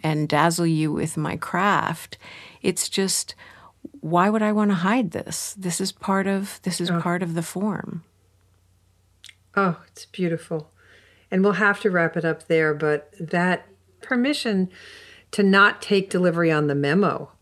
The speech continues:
Speaker 2: also of keep in your lane is
Speaker 1: Mm.
Speaker 2: something I think is very important advice for writers as they start out.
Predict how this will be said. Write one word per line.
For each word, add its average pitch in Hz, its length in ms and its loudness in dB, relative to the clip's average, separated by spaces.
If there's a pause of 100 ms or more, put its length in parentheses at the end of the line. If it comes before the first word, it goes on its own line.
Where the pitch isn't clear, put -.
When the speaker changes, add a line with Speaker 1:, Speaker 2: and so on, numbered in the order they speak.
(160)
Speaker 2:
also 180 680 0
of 156 260 -2
keep 165 220 -2
in 151 100 0
your 151 140 0
lane 139 420 -2 (440)
is 175 200 2
Speaker 1:
Mm. 180 40 0
Speaker 2:
something 170 380 0
I 151 80 0
think 151 220 -2
is 143 140 -2
very 147 540 2
important 147 460 -4
advice 139 600 -6
for 156 160 -4
writers 143 400 2
as 147 140 -4
they 139 120 0
start 139 380 -2
out. 139 300 -2